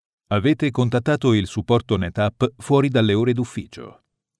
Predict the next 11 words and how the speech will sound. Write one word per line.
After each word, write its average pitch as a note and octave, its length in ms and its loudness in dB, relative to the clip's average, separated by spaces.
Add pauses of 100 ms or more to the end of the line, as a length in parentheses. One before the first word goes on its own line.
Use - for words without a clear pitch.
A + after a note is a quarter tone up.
(380)
Il F#2 200 -4
numero A#2+ 380 2
del F#2 160 -4
caso G2 360 0
immesso E2+ 680 -6 (180)
è C#3 80 -4
stato B2 320 0
identificato A2+ 840 0
come G#2 440 0
non B2+ 280 2
urgente. A2+ 800 -8